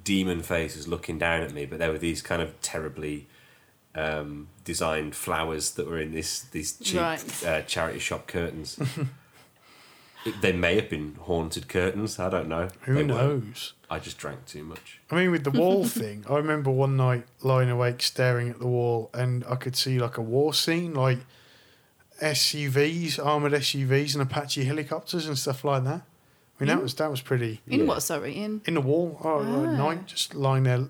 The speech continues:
Speaker 3: looking at the wall with nothing but the, the light from outside.
Speaker 1: That's it. And now, as, as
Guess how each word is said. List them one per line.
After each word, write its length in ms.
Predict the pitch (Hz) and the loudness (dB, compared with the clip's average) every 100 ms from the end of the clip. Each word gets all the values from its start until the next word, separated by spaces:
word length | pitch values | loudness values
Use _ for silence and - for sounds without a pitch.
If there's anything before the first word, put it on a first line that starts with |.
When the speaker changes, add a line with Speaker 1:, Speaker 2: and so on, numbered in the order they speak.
| - - | -8 -4
Speaker 3:
looking 380 | 139 131 - | -2 -2 -2
at 60 | 123 | -2
the 40 | |
wall 180 | 120 135 | 2 2
with 100 | 139 | 4
nothing 260 | 135 131 127 | 0 0 -4
but 220 | 123 123 | -4 -4
the, 180 | 123 120 117 | 0 0 -2
the 140 | 123 | -2
light 280 | 123 120 120 | 0 0 -2
from 220 | - 120 | -6 -4
outside. 600 | 117 127 - 127 135 131 - _ _ | -4 -4 -2 2 2 0 -8 _ _
Speaker 1:
That's 260 | - - 101 | -14 -8 -6
it. 100 | - | -4
And 80 | 92 | 0
now, 180 | 110 107 | 0 0
as, 180 | 113 101 | -4 -6
as 500 | 110 107 95 - | -6 -2 0 0